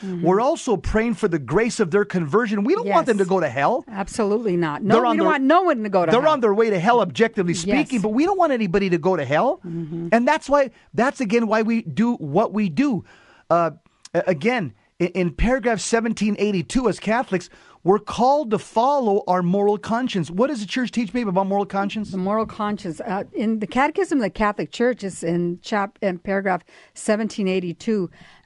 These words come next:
Speaker 1: it says, "Man has a right to act in conscience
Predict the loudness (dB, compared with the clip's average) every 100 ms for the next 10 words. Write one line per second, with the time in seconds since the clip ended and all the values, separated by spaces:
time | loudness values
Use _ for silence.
0 | -12 -6 -6 -2 0 0 -2 -2 0 0
1 | 0 0 0 2 2 0 -2 -6 -10 -4
2 | -2 -2 -6 -6 -2 -2 -2 -2 -2 -4
3 | -2 -2 -4